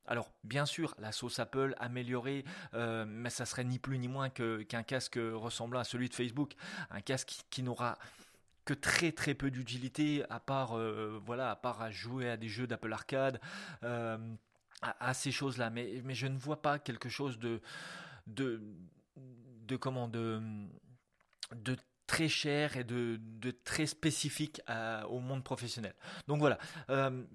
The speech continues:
tout ça pour vous dire que, bah, toutes ces rumeurs, j'ai, j-, j'en vois pas forcément l'intérêt de vous en parler sur le podcast parce que, ben, parce que je, je, c'est ça, déjà, ça ne reste que des rumeurs et, et tant qu'on n'a pas de news, euh, réelle de la part d'Apple,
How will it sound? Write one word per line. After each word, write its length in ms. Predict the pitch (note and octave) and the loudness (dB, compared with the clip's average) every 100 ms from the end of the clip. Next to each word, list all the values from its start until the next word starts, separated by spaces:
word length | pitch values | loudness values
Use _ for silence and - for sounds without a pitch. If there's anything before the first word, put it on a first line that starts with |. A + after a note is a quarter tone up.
| - | 0
tout 100 | D#3+ | 4
ça 200 | F3 E3 | 6 6
pour 160 | D3+ | 4
vous 120 | C#3 D3 | 0 2
dire 240 | D#3+ D#3 | 2 2
que, 240 | C#3+ B2 | 4 4
bah, 220 | A2 A2+ - - | 6 2 0 -6
toutes 160 | E3+ D#3+ | -4 2
ces 160 | F3+ | 4
rumeurs, 480 | D3+ C#3+ C#3+ D3+ - _ | 4 4 4 2 0 _
j'ai, 360 | G#2+ - C3 B2+ A2+ | -8 -2 -2 -4 -8
j-, 180 | A#2+ - | -6 -4
j'en 180 | B2+ C#3+ | 0 2
vois 240 | D#3+ D#3 | 2 2
pas 120 | F3 | 2
forcément 520 | D#3 - - - C#3+ C3+ | 2 0 -2 -2 0 2
l'intérêt 380 | B2+ - A#2+ | 2 0 0
de 80 | B2+ | 0
vous 120 | B2 | -2
en 80 | A#2+ | -2
parler 220 | A#2 A#2+ | 0 0
sur 160 | A#2+ B2+ | 0 0
le 60 | A#2 | 0
podcast 420 | A#2+ - C#3 - - - - | -2 0 0 -2 -10 -10 -6
parce 160 | - - | -4 -2
que, 260 | C3 B2 A#2 | 2 4 2
ben, 340 | G#2 A2 G#2+ | 0 -2 -2
parce 180 | B2 A2+ | -2 -2
que 240 | - B2 A#2 | 0 0 0
je, 260 | G2 B2 | 0 0
je, 240 | A2 G#2 G#2 E2+ _ _ - | -2 -4 -10 -16 _ _ -20
c'est 260 | - - C3+ | -12 -6 -4
ça, 200 | B2+ D#3 | 0 2
déjà, 340 | C3+ C#3 D3+ | 2 2 4
ça 140 | C#3+ B2 | 2 2
ne 100 | A#2+ | 2
reste 220 | B2 - | 2 0
que 140 | - | 0
des 160 | D3 C3+ | 2 2
rumeurs 420 | B2+ B2+ C3+ D3+ - - - C#3 | 4 2 2 0 -4 -10 -10 -4
et, 340 | A#2+ A#2+ A#2+ | 0 2 4
et 80 | B2 | 2
tant 140 | C#3 C3 | 2 0
qu'on 140 | C3+ | 0
n'a 100 | A#2+ | 0
pas 180 | - A#2+ | 0 -2
de 160 | B2 | 0
news, 400 | B2 C3 C#3+ A2 - | -2 0 0 -2 -6
euh, 160 | A#2 A2+ | -4 -2
réelle 400 | A2+ C3+ C3+ G#2+ | 0 2 2 0
de 80 | A2+ | -2
la 140 | A#2 | -2
part 180 | A#2+ A2+ | -2 -2
d'Apple, 380 | A2+ B2 C3+ | -2 0 0